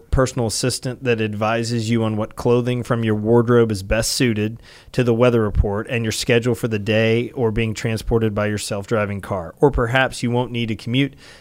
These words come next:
to an office at all, as technology will allow you to conjure workspaces out of thin air using interactive surfaces,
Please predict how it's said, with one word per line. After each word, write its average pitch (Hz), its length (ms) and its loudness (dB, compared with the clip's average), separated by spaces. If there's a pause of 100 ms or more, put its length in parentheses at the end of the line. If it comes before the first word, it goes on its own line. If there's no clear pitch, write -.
to 139 100 2
an 135 60 6
office 131 400 4
at 120 80 4
all, 123 200 6
as 113 80 0
technology 117 540 -2
will 110 140 0
allow 110 220 2
you 113 160 2
to 104 80 -4
conjure 110 340 -4
workspaces 117 640 -2
out 98 100 -2
of 98 60 -10
thin 120 240 -4
air 113 140 0
using 110 400 -2
interactive 110 480 -4
surfaces, 117 640 -2